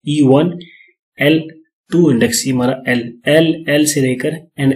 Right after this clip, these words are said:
एंड तक उसने print out कर दिया। Same like this मैं क्या कहूँ कि second index से start करके six index तक की values just print करनी है, तो मैंने semicolon के बाद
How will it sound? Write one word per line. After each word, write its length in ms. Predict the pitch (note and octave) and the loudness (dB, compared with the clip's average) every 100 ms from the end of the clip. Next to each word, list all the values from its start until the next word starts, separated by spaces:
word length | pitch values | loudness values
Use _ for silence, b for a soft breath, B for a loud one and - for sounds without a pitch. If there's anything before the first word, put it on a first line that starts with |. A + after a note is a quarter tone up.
| C3+ | -2
एंड 240 | C#3 C#3 C#3+ | -2 -2 -6
तक 140 | B2+ | -10
उसने 240 | - C3+ E3 - - - | -8 -6 -6 -10 -20 -4
print 220 | C3+ B2 | -2 0
out 180 | A#2 A2+ | -2 -2
कर 140 | A#2+ A2 | -6 -8
दिया। 220 | A#2 A#2 - _ b b b | -10 -12 -14 _ b b b
Same 280 | - E3+ G#3+ | -6 0 2
like 220 | G#3+ G#3+ | 2 4
this 220 | G#3 G#3 F3+ | 2 2 -2
मैं 200 | F#3+ F#3 | -2 -2
क्या 120 | F3 | -4
कहूँ 260 | E3+ F3 F3 | -2 -2 0
कि 100 | F3 | -2
second 480 | - E3 D3+ F#3 G3+ | -2 -2 0 0 0
index 320 | D#3 D#3 - | 0 -2 -2
से 80 | D#3+ | -4
start 360 | - C#3 C3 - | -4 -2 -2 -2
करके 400 | C#3 B2 - E3+ E3+ B B _ _ _ - | -4 -4 -4 -8 -10 B B _ _ _ -6
six 460 | - - A3 - - | -2 2 2 0 -2
index 240 | C#3 C3 - | -2 -2 -6
तक 180 | B2+ A#2+ C3+ | -10 -8 -4
की 80 | |
values 340 | B2 B2 B2 - | 0 2 0 -2
just 220 | C3 - - | -4 -6 -6
print 280 | C3 B2+ C3 | -4 -4 -4
करनी 220 | B2 B2 | -2 0
है, 100 | C3+ | -2
तो 100 | C3+ | -2
मैंने 320 | C#3+ C#3+ D3 D3 | -2 0 -2 -4
semicolon 680 | - C#3 D3 D3 - C3+ C3 | -4 0 0 0 -4 -2 -2
के 120 | C3+ B2 | -2 -2
बाद 280 | C3 C3+ - | -2 -2 -6